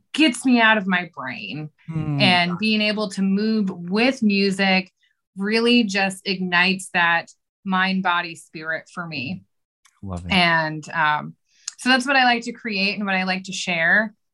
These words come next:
Speaker 1: And, um, I did make a promo, so you can go on to sound soul studio dot com and put in promo code golden for thirty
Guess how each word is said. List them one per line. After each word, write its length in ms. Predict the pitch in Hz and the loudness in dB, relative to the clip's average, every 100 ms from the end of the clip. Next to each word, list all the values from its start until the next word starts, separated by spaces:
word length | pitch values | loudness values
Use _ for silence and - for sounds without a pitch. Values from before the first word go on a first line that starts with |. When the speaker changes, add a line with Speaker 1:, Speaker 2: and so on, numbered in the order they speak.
| _ _ _ _ | _ _ _ _
Speaker 1:
And, 480 | - 208 202 190 190 | -2 0 2 2 2
um, 240 | 190 185 180 | 2 2 2
I 100 | 202 | -4
did 160 | 202 226 | -4 -6
make 160 | 226 | -6
a 40 | 262 | -8
promo, 680 | - 254 247 233 220 240 269 | 0 2 4 4 4 2 0
so 60 | |
you 120 | 262 220 | -4 -4
can 100 | 220 | -2
go 120 | 214 | -2
on 180 | 214 220 | 0 -4
to 100 | 226 | -6
sound 320 | - 214 220 | -2 -2 -2
soul 160 | 233 220 | -8 -8
studio 480 | - 233 226 220 214 | -6 -4 -4 -4 -2
dot 280 | 214 208 - | 2 2 0
com 340 | - 202 208 214 | 0 2 2 2
and 160 | 202 190 | -2 -4
put 120 | 220 | -4
in 140 | 208 | -4
promo 380 | 196 220 214 214 | -2 0 0 0
code 360 | 220 214 208 196 | -2 -4 -2 0
golden 680 | 214 214 220 220 214 233 240 | 2 4 4 4 4 4 2
for 280 | 226 202 196 - | 2 0 -2 -4
thirty 220 | 214 | -4